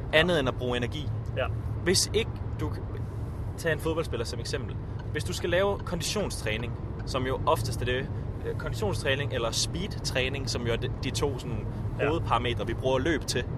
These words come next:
Speaker 2: Ja.
Speaker 1: Hvis ikke du kan løbe hurtigt nok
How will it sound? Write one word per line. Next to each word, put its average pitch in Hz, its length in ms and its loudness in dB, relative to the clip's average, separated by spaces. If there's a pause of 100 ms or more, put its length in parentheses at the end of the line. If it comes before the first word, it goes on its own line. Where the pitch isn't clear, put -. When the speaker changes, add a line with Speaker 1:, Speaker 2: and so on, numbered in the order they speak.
(120)
Speaker 2:
Ja. 120 80 0 (640)
Speaker 1:
Hvis 160 220 0
ikke - 160 0 (300)
du 143 80 0
kan 123 260 2 (480)
løbe 151 240 4 (100)
hurtigt 185 280 8
nok 135 300 4